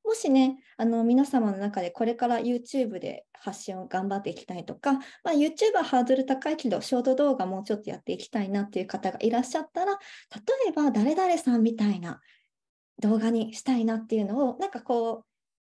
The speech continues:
二、三人くらい、まあ、二人とかでもいいんですけど、こう、この人みたいの撮りたいなっていう具体的なイメージの人をとことんと分析していくのが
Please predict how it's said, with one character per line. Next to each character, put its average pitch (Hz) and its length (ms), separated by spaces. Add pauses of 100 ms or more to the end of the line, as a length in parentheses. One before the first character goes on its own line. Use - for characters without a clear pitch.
(160)
二、 233 280
三 311 400
人 311 220
く 339 100
ら 214 160
い、 170 300
ま 233 100
あ、 - 20
二 262 220
人 320 100
と 277 100
か 190 120
で 175 100
も 165 160
い 208 60
い - 20
ん 196 60
で 180 100
す - 100
け - 120
ど、 320 200 (340)
こ 277 160
う、 262 140 (100)
こ 339 140
の 381 60 (160)
人 403 260
み 392 160
た 381 220
い 311 60
の 269 100
撮 311 140
り 320 120
た 359 160
い 330 80
な 339 120
っ 349 80
て 302 100
い - 40
う - 40
具 233 180
体 403 240
的 415 220
な 392 180
イ 415 140
メ 392 140
ー 262 60
ジ - 160
の 180 200 (280)
人 - 300
を 359 300 (300)
と 247 120
こ 302 180
と 370 200
ん 262 160
と 214 400
分 233 180
析 226 500 (100)
し - 140
て 226 320
い - 120
く 262 140
の 240 120
が 302 300